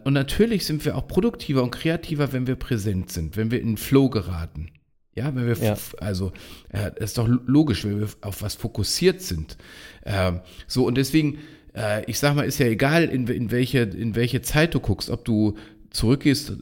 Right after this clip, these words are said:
Speaker 1: zu Buddha oder, äh, äh, allen heutigen Experten im Bereich Spiritualität und Persönlichkeitsentwicklung zuhörst.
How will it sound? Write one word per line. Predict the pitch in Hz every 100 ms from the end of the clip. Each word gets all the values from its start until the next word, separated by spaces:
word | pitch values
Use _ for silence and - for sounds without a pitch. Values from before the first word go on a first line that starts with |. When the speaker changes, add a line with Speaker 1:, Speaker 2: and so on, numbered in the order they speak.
| -
Speaker 1:
zu | - 95
Buddha | 127 - 180 175
oder, | 101 120 117 113 92 104 107 107
äh, | 113 110
äh, | -
allen | 113 127 156 151 110
heutigen | 139 160 165 -
Experten | - - - 131 - 135
im | 120
Bereich | 113 117 -
Spiritualität | - 127 135 127 120 110 143 139
und | 123
Persönlichkeitsentwicklung | 120 101 135 135 - 101 98 90 98 - 92 82
zuhörst. | - 98 85 78 -